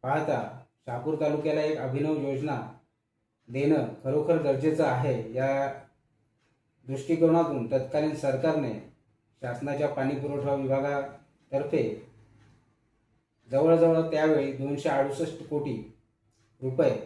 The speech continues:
किमतीची भावली योजना ही सँक्शन केली.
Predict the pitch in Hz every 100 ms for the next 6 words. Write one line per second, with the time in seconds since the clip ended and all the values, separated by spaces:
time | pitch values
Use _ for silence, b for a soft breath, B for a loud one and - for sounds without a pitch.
0 | - _ _ _ _ _ 143 131 160 160
1 | 165 127 135 151 151 143 151 151 - -
2 | _ _ _ _ _ 131 143 151 156 -
3 | 143 139 180 165 135 113